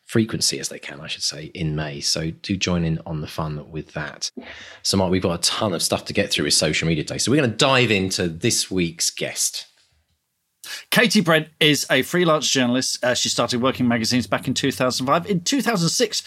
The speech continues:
Speaker 2: she won a P T A award for New Journalist of the Year. And she's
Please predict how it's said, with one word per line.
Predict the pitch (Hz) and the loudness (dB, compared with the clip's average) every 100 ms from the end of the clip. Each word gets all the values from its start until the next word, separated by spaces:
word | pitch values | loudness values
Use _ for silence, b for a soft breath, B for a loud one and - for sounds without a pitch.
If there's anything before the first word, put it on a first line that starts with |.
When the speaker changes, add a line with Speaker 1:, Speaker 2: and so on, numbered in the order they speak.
| B B | B B
Speaker 2:
she | - 143 | -4 -2
won | 202 | -2
a | |
P | - 180 | -2 0
T | 160 | 2
A | 151 | 2
award | 151 147 156 | 2 2 0
for | - | 0
New | 113 151 | 0 0
Journalist | 135 143 135 131 - | 0 0 2 0 -2
of | 113 | -2
the | 131 | 0
Year. | 127 123 - | 4 4 4
And | 180 254 233 143 - B B B | 4 4 4 0 -4 B B B
she's | - 135 123 | 0 0 0